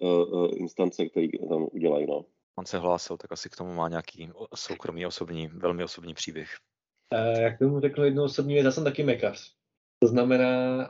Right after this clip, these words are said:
Speaker 3: tady tu scenérii s tím, že člověk Power B I jako nespustí na Macu, moc dobře znám. A já bych k tomu možná doplnil ještě jednu věc. Microsoft před asi třema nebo čtyřma dnama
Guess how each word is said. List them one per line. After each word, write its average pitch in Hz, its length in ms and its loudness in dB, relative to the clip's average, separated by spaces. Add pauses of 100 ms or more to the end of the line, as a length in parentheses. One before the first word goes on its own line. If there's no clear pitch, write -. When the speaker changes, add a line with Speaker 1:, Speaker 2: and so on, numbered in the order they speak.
Speaker 3:
tady 127 160 6
tu 143 120 -2
scenérii 135 680 6
s - 120 -10
tím, 131 160 4
že 139 220 2 (200)
člověk 139 340 4
Power 131 220 4
B 131 120 2
I - 20 6
jako 135 340 4
nespustí 139 680 -2
na 131 120 6
Macu, 147 420 2 (760)
moc 156 180 6
dobře 180 300 6
znám. 139 400 -2 (640)
A 139 40 -2
já 135 140 -2
bych 143 140 -2
k - 40 -12
tomu 160 120 -2
možná 160 300 -2
doplnil 160 340 2
ještě 160 220 -2
jednu 160 300 4
věc. 117 400 2
Microsoft 156 760 0
před 185 220 0 (140)
asi 165 260 -6
třema 147 400 2
nebo 151 240 0
čtyřma 151 360 -2
dnama 147 500 2